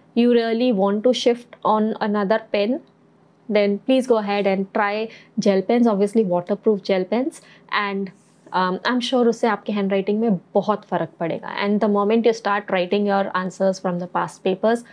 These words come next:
आपकी वो राइटिंग प्रैक्टिस भी हो जाएगी। ठीक? हमारा फोर्थ पॉइंट था कि भाई आपके पेपर्स में आपके आंसर्स की लेंथ कितनी होनी चाहिए। बहुत सारे लोग पेज वाइज लेंथ बताते हैं, इतने आ-,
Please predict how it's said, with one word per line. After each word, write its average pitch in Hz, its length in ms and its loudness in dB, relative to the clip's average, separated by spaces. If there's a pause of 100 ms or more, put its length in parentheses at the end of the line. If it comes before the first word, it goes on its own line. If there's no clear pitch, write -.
(340)
आपकी 220 280 0
वो 247 140 6
राइटिंग 214 400 0
प्रैक्टिस 190 500 -2
भी 226 140 2
हो 180 160 0
जाएगी। 175 440 -8 (440)
ठीक? 349 240 2 (400)
हमारा 254 240 2
फोर्थ 294 360 2
पॉइंट 226 340 0
था 247 100 0
कि 247 160 -2
भाई 240 220 2
आपके 220 380 -2
पेपर्स 220 540 0
में 220 100 0
आपके 208 300 -2
आंसर्स 240 540 0
की 262 200 0
लेंथ 233 380 2 (120)
कितनी 196 280 -4
होनी 165 260 -4
चाहिए। - 300 -10 (520)
बहुत 330 320 2
सारे 302 240 4
लोग 294 280 0
पेज 226 300 2
वाइज 240 260 2
लेंथ 202 180 2 (120)
बताते 185 360 0
हैं, 233 200 -2 (360)
इतने 226 260 2
आ-, 202 160 0